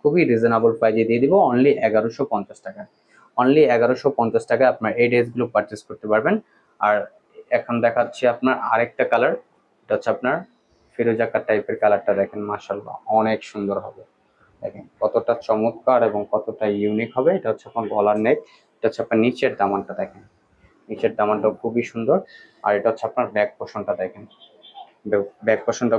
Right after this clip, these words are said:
খুবই সুন্দর এবং স্লিপের কাপড় এক্সট্রা দেওয়া আছে। দ্রুত, দ্রুত ঝটপট করে অর্ডারগুলো কনফার্ম করে নেবেন। ঢাকার ভিতরে ডেলিভারি চার্জ আশি টাকা,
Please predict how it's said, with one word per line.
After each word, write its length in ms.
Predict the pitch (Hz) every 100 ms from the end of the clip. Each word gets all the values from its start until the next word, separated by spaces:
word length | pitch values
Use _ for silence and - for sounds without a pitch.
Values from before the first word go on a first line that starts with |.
| 110
খুবই 200 | 120 127
সুন্দর 200 | 131 127 139
এবং 100 | 113 110
স্লিপের 280 | - 120 117
কাপড় 200 | 117 110 110
এক্সট্রা 220 | - 110 104
দেওয়া 180 | 101 98
আছে। 160 | 98 - - _ _ _
দ্রুত, 220 | 120 143 147 151 117
দ্রুত 360 | - 160 180 185 185 185
ঝটপট 380 | 135 135 160 160
করে 120 | - 135
অর্ডারগুলো 320 | 110 113 113 113
কনফার্ম 260 | 113 127 127
করে 100 | 147
নেবেন। 180 | - - -
ঢাকার 260 | 143 143 139
ভিতরে 200 | 135 139 123
ডেলিভারি 300 | 113 110 110
চার্জ 200 | 117 107 - -
আশি 140 | 107 123 135
টাকা, 180 | 135